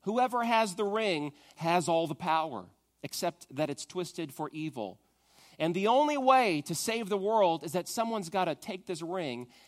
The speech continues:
and throw it back into the volcano where it was made. And it falls to these two young men. They're hobbits, but whatever.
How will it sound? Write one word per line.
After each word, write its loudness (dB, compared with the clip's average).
and -4
throw 2
it -6
back 0
into -6
the -6
volcano -4
where -6
it -8
was -12
made. -10
And -8
it -12
falls -6
to -16
these -8
two -8
young -6
men. -4
They're -4
hobbits, -4
but -10
whatever. -6